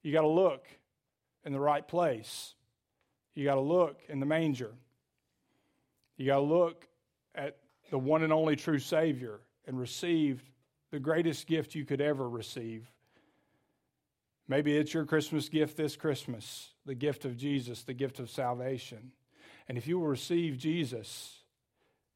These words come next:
then you will find satisfaction. If you will pursue Jesus, you will find satisfaction. If you will give yourself to the things that he calls us to give ourselves to,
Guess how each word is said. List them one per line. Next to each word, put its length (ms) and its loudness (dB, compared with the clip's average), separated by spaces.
then 100 -4
you 140 0
will 120 2
find 380 2
satisfaction. 1000 -2
If 160 -8
you 80 4
will 100 4
pursue 460 0
Jesus, 720 -4
you 100 -2
will 120 0
find 520 0
satisfaction. 1080 -4
If 160 -8
you 100 4
will 80 2
give 260 4
yourself 520 2
to 100 -8
the 100 -4
things 340 -2
that 120 -4
he 100 -2
calls 440 2
us 200 0
to 100 -6
give 240 2
ourselves 560 -2
to, 340 -4